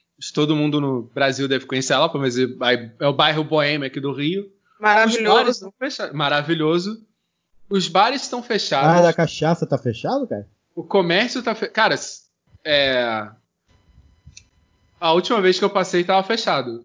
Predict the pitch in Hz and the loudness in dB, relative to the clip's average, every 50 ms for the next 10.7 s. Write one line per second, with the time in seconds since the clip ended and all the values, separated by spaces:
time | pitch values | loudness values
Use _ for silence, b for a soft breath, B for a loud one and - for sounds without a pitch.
0 | _ _ - 156 165 170 202 - 143 - 165 151 156 160 - - 196 175 165 170 | _ _ 0 2 2 4 4 2 4 6 8 8 8 6 6 6 6 6 6 6
1 | - 147 151 151 - 175 160 160 180 180 - 180 160 135 123 139 139 135 127 127 | 4 4 4 6 6 4 4 4 0 0 2 2 2 2 4 2 2 4 4 2
2 | 131 127 120 127 120 - 123 - - - 123 110 123 113 104 101 - 139 139 139 | 2 2 0 0 0 0 -2 -2 -4 -6 -4 0 0 0 0 2 2 4 6 6
3 | 135 123 113 - - 170 202 - - 208 202 202 190 196 185 - - 180 170 175 | 6 4 4 4 4 4 4 4 4 4 2 2 0 -2 -6 -2 0 2 2 2
4 | 175 170 190 175 175 165 - 175 165 - - 160 131 117 104 - - - - _ | 2 0 0 -2 -2 -4 -4 -6 -6 -4 -2 -2 -2 -4 -6 -10 -16 -20 -20 _
5 | _ _ _ _ _ _ _ - - - - - 180 220 269 269 269 269 240 175 | _ _ _ _ _ _ _ -20 -20 -20 -8 -4 -2 -2 0 2 2 2 2 2
6 | 156 147 - - 208 170 131 - - _ _ _ _ _ _ _ _ _ _ _ | 0 -2 -2 -4 -4 -4 -6 -8 -12 _ _ _ _ _ _ _ _ _ _ _
7 | _ _ _ _ _ _ _ _ _ - 214 226 226 - - 277 294 262 262 285 | _ _ _ _ _ _ _ _ _ -4 -2 -2 0 0 0 0 2 2 2 2
8 | 277 - 269 277 269 220 220 240 226 - 226 214 214 220 214 220 277 294 262 - | 2 0 0 2 2 2 2 0 0 -2 -4 -4 -2 -2 2 2 2 2 2 0
9 | 220 226 226 247 254 254 254 240 269 254 - 277 262 - 277 269 254 269 285 285 | -4 -4 -4 -4 -6 -6 -6 -6 -4 -4 -4 -4 -4 -2 -2 -2 0 -2 -4 -4
10 | 247 196 220 233 277 285 233 175 143 123 113 113 b | -2 0 0 0 2 2 2 2 2 0 0 -4 b